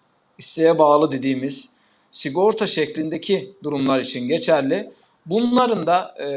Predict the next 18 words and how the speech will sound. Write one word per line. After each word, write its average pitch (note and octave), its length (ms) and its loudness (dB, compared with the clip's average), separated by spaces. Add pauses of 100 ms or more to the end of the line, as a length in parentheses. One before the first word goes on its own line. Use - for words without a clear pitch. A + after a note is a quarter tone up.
(360)
emeklilik G3 480 -8
şartları D3+ 560 -4
aynen E3+ 440 -4
size D#3 260 -10
yayınladığımız D#3+ 640 -6
tablodaki D#3+ 680 -2
gibi G3 420 -2 (400)
geçerli. F3 600 2
Onlarda F#3+ 680 0
da G3 300 -4 (420)
bir, F#3 220 -6
iki G3 440 -8
ve G3 80 0
üçüncü F#3+ 480 -8
derece E3+ 340 -4
emeklilik F3 580 -8
şartlarımız A#2+ 680 -6
var. B3+ 240 2